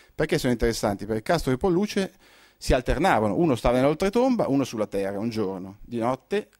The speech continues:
l'altro veniva sulla terra e l'altro tornava nell'oltretomba. È molto interessante, sono dei semidei atletici. Era bellissimo perché quanti giri dovevano fare attorno alla meta i carri? Sette giri, come i sette pianeti, come i sette giorni della settimana. E quali erano le squadre?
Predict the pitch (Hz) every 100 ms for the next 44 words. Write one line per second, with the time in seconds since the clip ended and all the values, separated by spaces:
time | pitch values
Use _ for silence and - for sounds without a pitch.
0 | - 123 123 110 120 123 113 135 170 -
1 | 151 160 185 123 135 127 117 117 113 110
2 | 110 107 101 101 95 95 101 120 143 131
3 | 117 107 - 95 95 - 131 123 127 156
4 | 147 143 156 165 160 143 _ - 120 131
5 | 101 - - - _ - - - - -
6 | 160 175 208 269 185 151 139 - 151 -
7 | - 220 214 151 180 170 143 143 135 117
8 | 113 98 101 - 113 107 104 104 98 95
9 | 101 95 - - 101 95 - - - 135
10 | 170 104 92 - - 110 113 147 - 131
11 | 127 117 107 104 175 214 _ _ _ _
12 | _ _ _ _ _ _ - 101 110 127
13 | 127 120 123 110 107 107 117 107 101 98
14 | _ 160 - 247 208 120 117 - 120 101
15 | 95 95 95